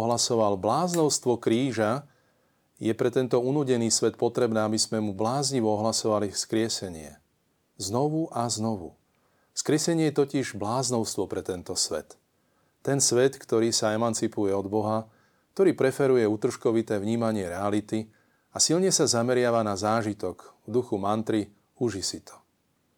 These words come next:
Francúzsky spisovateľ a politik André Malraux hovoril na konci svojho života: „Očakávam proroka, ktorý bude mať odvahu povedať: „Ničota neexistuje.““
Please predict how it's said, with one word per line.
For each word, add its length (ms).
Francúzsky 480
spisovateľ 800
a 0
politik 640
André 400
Malraux 640
hovoril 320
na 160
konci 240
svojho 400
života: 480
„Očakávam 560
proroka, 720
ktorý 400
bude 240
mať 240
odvahu 400
povedať: 640
„Ničota 480
neexistuje.““ 800